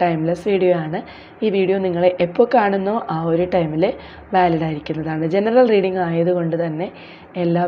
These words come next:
പേർക്കും ഒരുപോലെ റെസൊനേറ്റ് ആവില്ല. നിങ്ങൾക്ക് അക്സെപ്റ്റ് ചെയ്യാൻ പറ്റുന്ന കാര്യങ്ങളാണെങ്കിൽ മാത്രം അക്സെപ്റ്റ് ചെയ്യുക, അല്ലാത്ത കാര്യങ്ങൾ വിട്ടേക്കുക.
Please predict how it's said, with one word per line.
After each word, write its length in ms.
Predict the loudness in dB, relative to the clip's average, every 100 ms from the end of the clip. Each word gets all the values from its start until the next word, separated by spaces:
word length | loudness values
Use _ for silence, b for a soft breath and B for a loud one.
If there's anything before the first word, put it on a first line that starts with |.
| 4
പേർക്കും 360 | 2 0 -6 B B B 2
ഒരുപോലെ 360 | 2 4 4 4
റെസൊനേറ്റ് 460 | 0 -2 -4 -2 -4 -2
ആവില്ല. 260 | -4 -4 -4
നിങ്ങൾക്ക് 340 | -6 -2 -2 -2 B B -8
അക്സെപ്റ്റ് 340 | -2 -2 2 2
ചെയ്യാൻ 180 | 2 0
പറ്റുന്ന 260 | -2 -4 -2
കാര്യങ്ങളാണെങ്കിൽ 680 | -2 -2 -2 -2 -2 -2 -2 -2
മാത്രം 300 | -6 -6 -6
അക്സെപ്റ്റ് 340 | -6 -10 -8 -2
ചെയ്യുക, 200 | 2 2 0
അല്ലാത്ത 280 | -2 -6 -2
കാര്യങ്ങൾ 360 | -2 -2 -4 -4 -4
വിട്ടേക്കുക. 480 | -2 -4 -4 -10